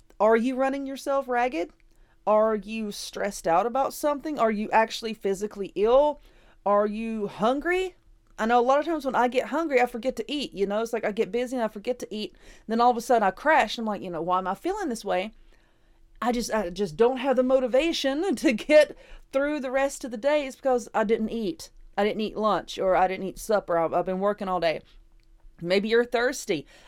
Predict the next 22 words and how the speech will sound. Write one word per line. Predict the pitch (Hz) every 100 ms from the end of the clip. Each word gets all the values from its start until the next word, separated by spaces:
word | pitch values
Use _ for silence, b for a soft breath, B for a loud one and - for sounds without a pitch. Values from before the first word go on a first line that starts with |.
| -
I | 294 311
aim | 220 233
to | 220
drink | 196 233 214
a |
gallon | 180 226 233 247
of |
water | 233 240 254 254
a |
day. | 240 302 175
You | 160 208
know, | 226
you | 214 202 226
need | 233 247 226
to |
drink | 208 233 233
water. | 226 254 262 220
You | 180 208
need | 247
to | 254
stay | - 285
hydrated, | 262 339 269 185 131